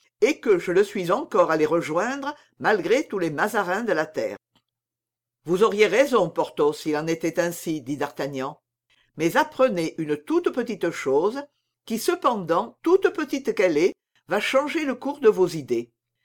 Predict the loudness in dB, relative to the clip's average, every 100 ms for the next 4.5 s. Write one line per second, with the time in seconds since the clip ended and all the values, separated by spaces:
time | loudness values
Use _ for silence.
0 | _ _ -12 -2 -2 0 -2 0 0 0
1 | -2 -4 -2 -2 0 0 0 -2 -2 -2
2 | -2 -4 -8 -4 2 2 0 -4 -6 0
3 | 0 2 0 -2 0 0 0 -4 _ -8
4 | -2 -2 -2 -6